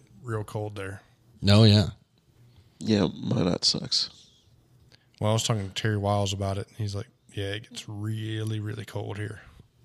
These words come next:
Speaker 1: Which he's in South Dakota, but, yeah, apparently it's just as windy there as it is here.
Speaker 3: I, I spent most of a December in, uh, in, in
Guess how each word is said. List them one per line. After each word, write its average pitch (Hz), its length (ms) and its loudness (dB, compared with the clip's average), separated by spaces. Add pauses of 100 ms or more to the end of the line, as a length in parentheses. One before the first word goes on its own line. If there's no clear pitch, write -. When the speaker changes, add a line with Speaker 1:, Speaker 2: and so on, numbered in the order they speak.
(320)
Speaker 1:
Which 107 140 -6
he's 127 180 2
in 98 80 -6
South 117 400 -2
Dakota, 123 480 -4 (420)
but, 110 260 -4 (1300)
yeah, 98 140 -2
apparently 107 420 0
it's 110 160 -4
just - 300 -2
as 98 120 -6
windy 104 280 -2
there 104 240 -2
as 101 120 -4
it 101 80 -6
is 101 200 -4
here. 98 260 -6 (680)
Speaker 3:
I, - 320 2 (340)
I - 60 0
spent 110 260 6
most 110 260 6
of 104 80 4
a 104 60 6
December 95 580 4
in, 92 300 -2
uh, - 240 -4 (320)
in, - 300 -10 (340)
in - 240 -12